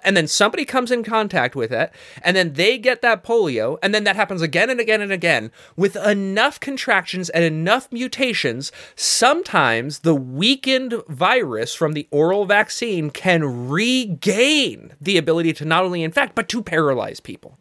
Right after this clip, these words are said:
This is something that just happens, you know, statistically over time, which is why we got rid of it in this country starting in the year two thousand. You can only get the injectable one, which is a dead virus. It can't do that at all.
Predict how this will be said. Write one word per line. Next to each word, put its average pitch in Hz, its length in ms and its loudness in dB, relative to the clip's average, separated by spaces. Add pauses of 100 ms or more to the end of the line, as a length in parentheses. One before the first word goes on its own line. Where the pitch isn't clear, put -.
(160)
This 160 160 -2
is 165 100 -2
something 175 240 0
that 135 100 -4
just 147 140 -6
happens, 139 400 -2
you 139 60 -4
know, 120 80 -2
statistically 170 640 -2
over 127 260 0
time, 262 280 2
which 131 140 -4
is 175 120 -4
why 226 180 0
we 240 120 0
got 214 320 2
rid 294 220 0
of 294 120 2
it 196 100 6
in 165 100 0
this 151 160 -2
country 160 320 -2
starting 165 240 2
in 151 60 -2
the 139 80 -4
year 131 100 -4
two 139 160 -6
thousand. 208 340 4
You 170 60 -4
can 175 120 -2
only 165 160 -2
get 135 300 -2
the 170 260 -6
injectable 175 600 -2
one, 120 220 -4
which - 140 -4
is 214 80 -2
a 247 60 2
dead 170 240 4
virus. 101 280 -2
It 120 60 -6
can't 139 240 2
do 127 100 -2
that 104 160 0
at - 80 -2
all. - 220 -4